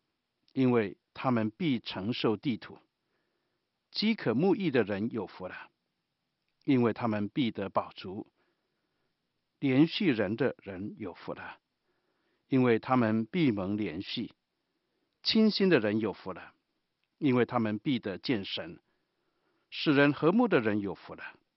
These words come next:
因为他们必称为神的儿子。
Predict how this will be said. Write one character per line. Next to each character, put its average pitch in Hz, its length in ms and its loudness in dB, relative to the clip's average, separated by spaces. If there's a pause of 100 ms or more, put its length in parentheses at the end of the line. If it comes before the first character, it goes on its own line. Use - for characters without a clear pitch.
(600)
因 120 180 2
为 107 120 0
他 - 160 -4
们 101 360 -6
必 117 180 -2
称 143 260 -2
为 110 140 0
神 110 300 -6
的 175 80 -2
儿 107 200 -8
子。 - 220 -14